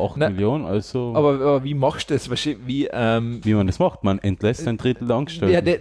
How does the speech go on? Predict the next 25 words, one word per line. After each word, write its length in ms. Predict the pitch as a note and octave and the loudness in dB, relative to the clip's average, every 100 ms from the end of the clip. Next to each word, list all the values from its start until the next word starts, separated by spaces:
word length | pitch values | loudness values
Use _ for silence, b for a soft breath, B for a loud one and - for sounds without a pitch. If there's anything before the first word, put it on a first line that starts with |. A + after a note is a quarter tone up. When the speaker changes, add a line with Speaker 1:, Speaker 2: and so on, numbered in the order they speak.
| - | 0
Speaker 2:
das 180 | E3 - | 0 2
schon, 140 | F3 | 0
aber 260 | E2+ C3 B2+ | 2 2 0
wie 180 | D3+ | -6
willst 240 | D3+ E3+ - | -4 -4 -4
du 40 | |
das 200 | B2+ - | -4 -2
machen, 300 | C3 D3 D#3 - | -2 -2 -4 -8
ohne 300 | - C#3+ D3+ C#3+ | -4 0 0 0
einen 120 | C3 | -2
Leistungskatalog 1040 | B2 D3+ - D3+ - C#3 B2+ A#2 A#2 - | -2 -2 -4 -6 -2 0 2 2 0 -2
zusammenzukürzen? 840 | C3 A2 - B2+ - A2 - F3 - _ _ - | -2 -2 -4 -6 0 0 0 -4 -8 _ _ 2
<clears throat> 580 | F3 - - F3+ D#3+ A#2 - | 2 2 0 4 4 2 0
Das 260 | C#3 - | 0 0
ist, 320 | C3+ - - | -4 -4 -4
wenn 140 | B2+ B2 | 0 0
du, 80 | B2+ | -2
du 280 | - - | -4 -6
kannst 300 | - C#3+ D#3+ | -2 -2 0
gleich 160 | D#3 C#3 | 0 2
weniger 360 | C#3 C#3+ B2+ - | 2 2 0 0
zahlen, 420 | C#3+ A#2+ G2+ F#2+ | 2 2 2 0
mehr 160 | G#2 | -2
geht 280 | G#2 G#2+ - | -2 -6 -8
nicht. 200 | F#2 - | -16 -16